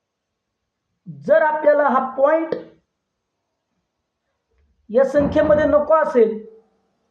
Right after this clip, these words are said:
तर जर आपण इकडं तीन घरं हा पॉइंट सरकवला, तर आठ गुणुले दहाचा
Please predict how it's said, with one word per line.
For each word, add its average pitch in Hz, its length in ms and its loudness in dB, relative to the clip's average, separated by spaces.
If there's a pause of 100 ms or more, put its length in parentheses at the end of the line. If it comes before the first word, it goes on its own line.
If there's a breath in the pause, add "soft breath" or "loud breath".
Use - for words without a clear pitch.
(140)
तर 226 120 2
जर 269 220 2
आपण 294 340 -2
इकडं 294 420 0 (180)
तीन 330 260 -4
घरं 240 340 0 (2250)
हा 220 60 0
पॉइंट 294 420 -2 (960)
सरकवला, 277 560 0 (420)
तर 254 200 2 (840)
आठ 254 260 0
गुणुले 254 460 2 (320)
दहाचा 233 640 0